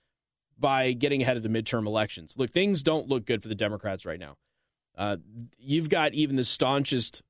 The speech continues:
liberal strategists looking at this and going, "This is going to be a bloodbath." They're talking about the Republicans gaining more seats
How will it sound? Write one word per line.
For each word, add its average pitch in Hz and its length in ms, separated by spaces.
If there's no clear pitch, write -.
liberal 123 640
strategists 113 680
looking 120 300
at 110 120
this 113 240
and 113 100
going, 104 380
"This 135 240
is 135 180
going 131 280
to 120 80
be 110 340
a 110 120
bloodbath." 95 720
They're 156 160
talking 214 400
about 147 240
the 131 60
Republicans 135 680
gaining 120 340
more 123 200
seats - 540